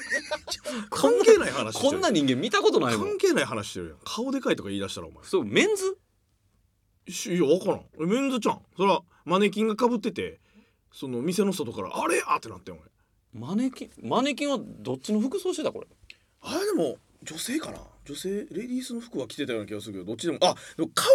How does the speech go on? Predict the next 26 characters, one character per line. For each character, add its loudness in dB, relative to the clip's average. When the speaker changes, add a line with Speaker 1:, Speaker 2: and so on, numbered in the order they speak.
Speaker 1:
愛 6
い 0
ね、 -6
や -6
っ -16
ぱ -4
り -6
な -10
ん -12
か -10
こ -4
れ。 -2
あ、 -6
深 -4
め 2
よ 4
り 4
も、 -4
う -4
わ 4
う 6
わ 6
う 4
わ 2
う 0
わ。 -6